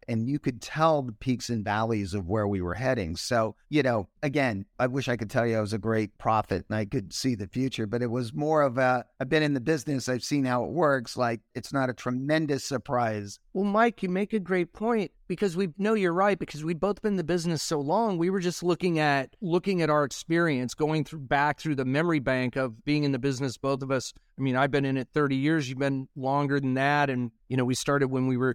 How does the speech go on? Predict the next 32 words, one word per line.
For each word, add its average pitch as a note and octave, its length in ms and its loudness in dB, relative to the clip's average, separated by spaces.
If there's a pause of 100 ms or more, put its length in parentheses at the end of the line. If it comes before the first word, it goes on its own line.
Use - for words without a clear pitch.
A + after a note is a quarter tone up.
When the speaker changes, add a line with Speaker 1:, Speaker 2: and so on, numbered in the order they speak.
Speaker 2:
children, C#3+ 480 2
Mike. A2 260 -4
So C#3+ 120 -4
that, C#3 360 -4
so - 140 -4
we're C3 140 0
very E3 320 2
young E3 260 2
still. B2 480 0
Speaker 1:
I C3+ 140 2
had C3 180 2
hair B2 220 0
back G#2+ 260 -2
then. G#2 320 -2
Speaker 2:
<laughs> A#3+ 720 0
There A3 240 4
you F#3+ 140 2
go. F3 360 0
So, F#3+ 440 2
and G#3+ 140 0
also, F3+ 440 0 (100)
really, G3 280 2
one G3 260 0
need F#3 280 0 (100)
only E3+ 720 0
to - 140 -4
have C#3 100 -2
looked D#3 260 2
at C#3 80 -2
the C#3+ 100 0
release C#3 420 -2
calendar B2+ 600 0